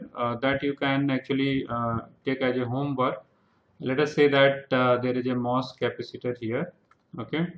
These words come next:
and this mos capacitor is, uh, uh, basically this is a metal work function, metal, uh, as a gate here, and the metal, uh, work function phi m is, uh, let's say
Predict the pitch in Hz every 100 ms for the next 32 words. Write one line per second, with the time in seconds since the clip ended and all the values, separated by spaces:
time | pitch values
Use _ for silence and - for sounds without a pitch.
0 | - - - _ 160 120 127 123 127 127
1 | - 123 127 143 - 131 123 127 - 120
2 | 120 123 139 - - 120 117 117 113 113
3 | 110 113 110 110 110 _ - - _ _
4 | - 107 110 113 123 120 139 131 127 123
5 | 123 123 123 135 127 123 123 - 123 123
6 | 135 170 - 127 127 127 147 139 - 131
7 | 120 117 123 120 123 120 135 139 - 135
8 | 156 - _ _ _ _ - 120 123 127
9 | 123 127 127 123 123 123 - 127 123 120
10 | 143 143 - - 117 113 110 110 110 131
11 | 135 - 123 120 113 127 160 220 - -
12 | 120 123 131 127 131 151 _ _ _ -
13 | 123 120 120 120 - 123 117 117 117 117
14 | - 123